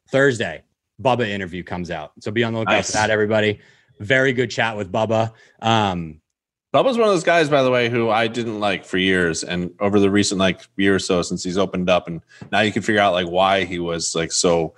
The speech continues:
Speaker 1: Yeah.
Speaker 2: just kind of a pain in the ass on the course, 'cause he was going through stuff mentally, and we didn't know about it. And he's really you know, his actions at the Solheim Cup and the way he's been, you know, as a vice captain or, you know, players captain for the Ryder Cups, like, he's really changed the way I thought about him. So
Speaker 1: The
Speaker 2: I can't wait to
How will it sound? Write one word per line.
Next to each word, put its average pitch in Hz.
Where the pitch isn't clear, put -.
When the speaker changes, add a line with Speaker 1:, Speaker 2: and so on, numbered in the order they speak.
Speaker 1:
Yeah. 95
Speaker 2:
just -
kind 98
of 90
a 85
pain 113
in 104
the 92
ass 107
on 87
the 78
course, -
'cause 90
he 95
was 92
going 151
through -
stuff -
mentally, 98
and 80
we 82
didn't 95
know 113
about 80
it. 82
And 85
he's 101
really 101
you 123
know, 113
his 117
actions 131
at 113
the 110
Solheim 131
Cup 120
and 95
the 110
way 113
he's 110
been, 110
you 101
know, 92
as 87
a 90
vice 104
captain 104
or, 92
you 101
know, 90
players 101
captain 95
for -
the 90
Ryder 98
Cups, 98
like, 87
he's 101
really 107
changed 95
the 90
way 87
I 85
thought 82
about 76
him. 69
So 78
Speaker 1:
The 127
Speaker 2:
I 131
can't 90
wait 90
to -